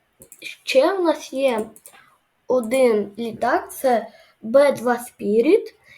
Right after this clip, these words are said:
Він випадає у спині з нуль п'яти відсотковим шансом. І ще є один. Це він,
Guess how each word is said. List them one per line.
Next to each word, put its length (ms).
Він 260
випадає 640
у 140
спині 680
з 480
нуль 240
п'яти 520
відсотковим 920
шансом. 720
І 480
ще 580
є 180
один. 380
Це 320
він, 640